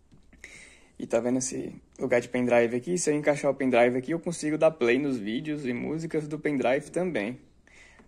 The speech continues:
dos filmes. Aí eu posso ouvir filmes pelo meu aparelho da net também,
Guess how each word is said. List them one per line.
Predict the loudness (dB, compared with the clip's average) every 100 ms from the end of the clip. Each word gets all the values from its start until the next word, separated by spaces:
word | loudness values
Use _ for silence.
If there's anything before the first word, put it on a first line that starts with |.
| -12
dos | -12 -10
filmes. | -6 -2 0 -2 -8 -16 -20 -20 -20 -10
Aí | -4
eu | -4
posso | -4 -4 -4
ouvir | -6 -6
filmes | -6 -4 -2 -4 -8 -16 -20 -20 -4
pelo | 2 4 4 4 0 -2 -12 _ _ _ _ _ _ -20 -20 _
meu | -4 -2
aparelho | 2 2 2 0
da | 0
net | 0 -2 -4 -6
também, | -4 -2 -2 -2 -4